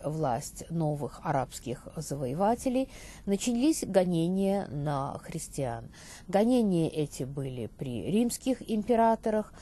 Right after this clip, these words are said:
они, э, закончились, э, после императора Константина полной победой христианского вероучения, распространившегося в Византии и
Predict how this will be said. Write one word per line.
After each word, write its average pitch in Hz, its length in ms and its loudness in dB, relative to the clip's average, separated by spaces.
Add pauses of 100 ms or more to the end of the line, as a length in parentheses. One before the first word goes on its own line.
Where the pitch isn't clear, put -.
(220)
они, 143 540 -4
э, 143 240 -6
закончились, 143 1040 -2
э, 104 160 -4
после 113 440 -6
императора 110 480 -4
Константина 175 760 -2
полной 214 400 0
победой 190 500 0
христианского 165 800 -2 (380)
вероучения, 170 720 4
распространившегося 151 1120 -2
в - 20 0
Византии 151 540 -4
и 131 720 -2